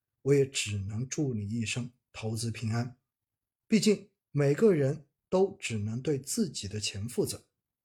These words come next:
既然是自己的钱，爱怎么折腾就怎么折腾。只有真正的痛过，真正的经历过，也许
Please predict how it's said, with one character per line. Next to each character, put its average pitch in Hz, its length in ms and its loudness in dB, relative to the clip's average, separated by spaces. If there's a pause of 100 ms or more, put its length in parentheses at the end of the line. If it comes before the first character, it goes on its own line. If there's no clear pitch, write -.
(600)
既 190 120 2
然 175 140 4
是 160 240 4
自 170 200 2
己 143 120 -2
的 131 120 2
钱， 139 360 -2 (240)
爱 185 220 0
怎 131 160 -2
么 104 80 -2
折 143 220 0
腾 139 180 -4 (200)
就 196 260 4
怎 - 120 -6
么 113 120 -4
折 120 180 -2
腾。 - 180 -8 (640)
只 - 140 2
有 160 240 6
真 160 300 2
正 151 180 0
的 107 140 -6
痛 147 420 2
过， 113 240 -6 (300)
真 156 200 2
正 151 160 0
的 110 120 -2
经 214 280 6
历 196 140 6
过， 113 260 -6 (380)
也 131 180 2
许 143 220 -4